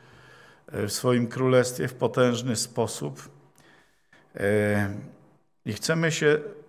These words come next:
chciałbym razem z wami się zastanowić. Chciałbym, żebyśmy, e, troszeczkę pomyśleli o tym, e, kiedy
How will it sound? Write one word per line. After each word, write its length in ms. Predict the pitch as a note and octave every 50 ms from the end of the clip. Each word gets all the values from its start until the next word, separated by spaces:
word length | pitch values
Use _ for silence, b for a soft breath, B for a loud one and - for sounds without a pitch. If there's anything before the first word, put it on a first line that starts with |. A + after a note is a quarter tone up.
| - - _ _ _ _ _ _ _ _ _ _ _ _ -
chciałbym 520 | - - - C#3+ C#3+ D#3+ D#3 C3 A2 G#2+
razem 340 | A2 A#2 A#2 G#2+ B2 A#2 A2+
z 100 | A2 A2+
wami 360 | A2+ C#3 C#3 D3+ C3 A2 G2+
się 140 | G2 - G#2+
zastanowić. 720 | G2 A2 G#2 - - - A2 G#2+ G#2+ G#2 G2 F#2 F2+ G2 F2+
Chciałbym, 360 | - - A#2+ A#2+ A#2 B2 A#2+
żebyśmy, 520 | A2+ A#2 A#2 A#2 A2 - A#2 A#2 A2+ A2 A2+ B B B B B B B B _
e, 180 | - - - A2
troszeczkę 520 | G2+ - A2+ G#2 - C3 B2+ - - C#3
pomyśleli 920 | B2+ - - B2+ C3 B2+ A#2+ A2+ - - C#3 C3 C3 C3 B2+ B2 - -
o 160 | - B2 A#2 G#2
tym, 380 | - - A#2 G2 F#2+ G2 F#2+ - - B B B B B B B B B B _ _ -
e, 280 | - - - - - - - - D3+ - - _ - _ _ _ _ _ _ _ _ _ _ _ _ _ _ _
kiedy 640 | - - C#3 D3+ C3 A2 A#2 G#2 G2 G#2 B2 -